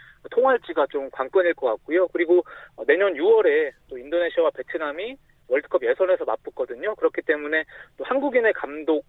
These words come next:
그 맞대결도 또 기대가 되고 또, 또 하나의 또 재밌는 관전 포인트일 것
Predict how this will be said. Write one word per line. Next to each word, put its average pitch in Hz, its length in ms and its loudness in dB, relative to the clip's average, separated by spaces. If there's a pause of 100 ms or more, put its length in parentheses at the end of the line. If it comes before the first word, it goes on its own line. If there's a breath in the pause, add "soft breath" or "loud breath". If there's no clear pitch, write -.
그 120 240 -8
맞대결도 170 680 2 (300)
또 123 120 -8
기대가 160 360 0
되고 165 340 0 (260 soft breath)
또, - 160 -14
또 226 120 6
하나의 202 260 0
또 143 100 -8
재밌는 139 420 -4
관전 143 280 0
포인트일 139 300 -8
것 110 100 -10